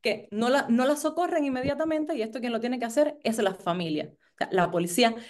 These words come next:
los funcionarios no han cumplido en ningún momento con sus obligaciones de proteger la vida de esta mujer, de evitar, de prevenir que suceda el feminicidio. Bueno, finalmente ocurrió,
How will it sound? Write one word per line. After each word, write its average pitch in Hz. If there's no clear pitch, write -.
los 214
funcionarios 226
no 247
han 302
cumplido 254
en 214
ningún 214
momento 226
con 196
sus 185
obligaciones 185
de 208
proteger 208
la 190
vida 262
de 190
esta 208
mujer, 226
de 190
evitar, 220
de 220
prevenir 190
que -
suceda 147
el 220
feminicidio. 226
Bueno, 196
finalmente 190
ocurrió, 185